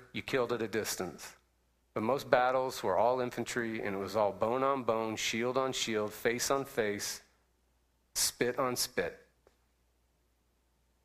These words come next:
And so the swords are ringing through the air, shields are cracking on, banging on bones,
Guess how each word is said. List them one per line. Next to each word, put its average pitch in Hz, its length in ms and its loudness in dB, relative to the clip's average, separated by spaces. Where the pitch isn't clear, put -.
And 113 100 -4
so 120 180 2
the 101 100 -6
swords 147 500 2
are 113 80 0
ringing 123 340 0
through 123 200 -2
the 117 180 0
air, 117 400 2
shields 135 480 0
are 110 40 -2
cracking 120 640 0
on, 110 180 0
banging 117 380 0
on 110 180 0
bones, 107 640 -2